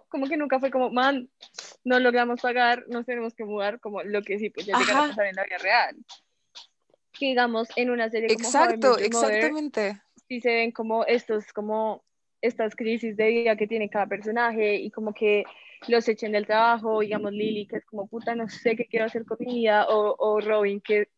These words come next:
Speaker 1: o sea, Robin sí dicen como, "La vieja tiene mucha plata de la familia", pero como que en el trabajo, francamente, al principio le va súper mal y que la dejas como, "Puta", de repente, ¿no?
Speaker 2: Ujú.
Speaker 1: Pero igual, o sea, igual siempre viven en el pinche apartamento en Upper West Side, que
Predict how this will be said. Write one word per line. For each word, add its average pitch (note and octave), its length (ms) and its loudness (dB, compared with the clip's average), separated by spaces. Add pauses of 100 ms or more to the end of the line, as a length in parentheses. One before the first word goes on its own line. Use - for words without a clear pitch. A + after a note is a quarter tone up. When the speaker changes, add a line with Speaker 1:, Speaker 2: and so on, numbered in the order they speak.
(600)
Speaker 1:
o A3+ 100 -2
sea, A#3 140 4
Robin A3 280 2
sí A3 80 -6
dicen G#3 180 -6
como, G#3+ 200 -4
"La G#3 120 0
vieja G3+ 140 -4
tiene F#3 180 -10
mucha F#3+ 240 -12
plata F#3+ 320 -6
de A#3 60 -2
la B3+ 100 -2
familia", C#4+ 400 -4
pero B3+ 180 -2
como A3 160 -8
que G#3+ 100 -8
en G3+ 60 -2
el G3 100 -6
trabajo, F#3+ 260 -4
francamente, F#3 500 -10
al F3 60 -10
principio G3 360 -6
le F#3 80 2
va A3 120 4
súper F#3+ 320 -6
mal F#3+ 260 -4 (600)
y A#3 100 -6
que A3+ 120 2
la A3 100 6
dejas G#3+ 200 -2
como, G#3 200 -4
"Puta", C4 220 -2
de C4 60 2
repente, B3 360 -2
¿no? A3+ 280 -4
Speaker 2:
Ujú. A#3+ 220 -4
Speaker 1:
Pero E4 180 4
igual, F4 400 2 (120)
o D4+ 60 -8
sea, D4+ 160 -4
igual D4+ 400 -4
siempre C#4+ 420 -8
viven C#4+ 240 -6
en C#4+ 100 -8
el D#4 200 -10
pinche D4+ 300 -4
apartamento C#4 640 -2
en C#4 200 -2
Upper B3+ 280 -2
West B3+ 280 -4
Side, B3 320 0
que B3+ 320 -2